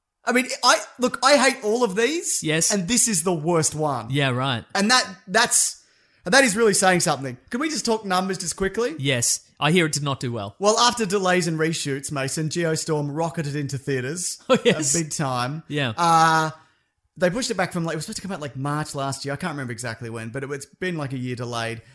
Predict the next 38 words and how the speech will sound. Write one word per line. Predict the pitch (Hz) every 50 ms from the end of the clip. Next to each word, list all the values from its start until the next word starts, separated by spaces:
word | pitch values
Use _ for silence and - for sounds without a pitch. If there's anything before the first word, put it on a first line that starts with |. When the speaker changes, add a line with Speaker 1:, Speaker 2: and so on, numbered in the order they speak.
| _ _ -
Speaker 1:
A | 131
budget | 135 139 185 190 165 170 165
of | 147 151
over | 147 143 135 135
a |
hundred | 127 120 143 151 151 143 135
twenty-five | - - 143 135 127 - 139 127 120 120
million, | 127 123 120 120 117 117 117
and | 104 107 127
in | 127
the | 127
first | - - 147 143 135 -
weekend | 139 131 120 - 131 123
in | 120
the | 120 120
U | 117 120 117
S, | 117 -
it | 127 -
made | 117 113 110 -
twelve | - - 127 117 117 110 - -
point | 120 113 107 104 -
five. | - 120 107 101 101 98 - -
Speaker 2:
<laughs> | - 170 - -
Speaker 1:
Or | 233 175
it's | 143 247
projected | 294 269 165 127 110 135 123 - - 127 113
to. | - -
Speaker 2:
That's | 226 226 226
ten | - 185 165 143
percent. | 143 135 123 - 190 190 143 123 - -
Speaker 1:
Which | 165 185 196 190 196
means | 170 196 220 285 294 226 165 147 143 151 175 196 - - -
Speaker 2:
Mm-hmm. | - 170 170 185
Speaker 1:
that | 190 180 - 156
the | 180
reshoots | 170 160 160 165 196 208 214 233 208 - - - 160 139 131 123 - - - - - - - _ _ _ _ _ -
didn't | - 165 151 156
cover | - - 156 151 143 135 139 131 117